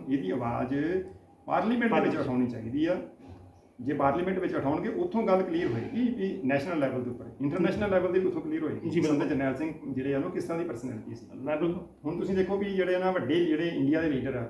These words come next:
Speaker 2: ਜੀ।
Speaker 1: ਉਹ ਸੰਤ ਜਰਨੈਲ ਸਿੰਘ ਭਿੰਡਰਾਂਵਾਲੇ ਨੂੰ ਸੰਤ ਮੰਨਦੇ ਸੀ। ਤੇ ਇਸ ਕਰਕੇ ਜਿਹੜੀ ਆ ਨਾ,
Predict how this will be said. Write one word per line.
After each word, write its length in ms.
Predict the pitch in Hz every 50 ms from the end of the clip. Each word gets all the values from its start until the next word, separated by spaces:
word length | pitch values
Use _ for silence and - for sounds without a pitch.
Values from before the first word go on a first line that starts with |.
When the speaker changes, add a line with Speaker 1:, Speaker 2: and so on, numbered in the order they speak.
| - - -
Speaker 2:
ਜੀ। 80 | 139 147
Speaker 1:
ਉਹ 60 | 175
ਸੰਤ 320 | 175 190 190 190 185 175
ਜਰਨੈਲ 320 | 180 165 151 151 151 151 139
ਸਿੰਘ 200 | 143 165 170 175
ਭਿੰਡਰਾਂਵਾਲੇ 340 | 156 120 131 135 131 139 143
ਨੂੰ 80 | 156
ਸੰਤ 220 | 147 131 123 120 131
ਮੰਨਦੇ 380 | 139 131 131 131 135 135 135
ਸੀ। 120 | 135 - - - - - - - - _ - _ _ -
ਤੇ 80 | 165
ਇਸ 140 | 180 185 -
ਕਰਕੇ 420 | - 196 190 190 180 190 190 196 190
ਜਿਹੜੀ 240 | 170 165 - -
ਆ 80 | 143 127
ਨਾ, 140 | 123 143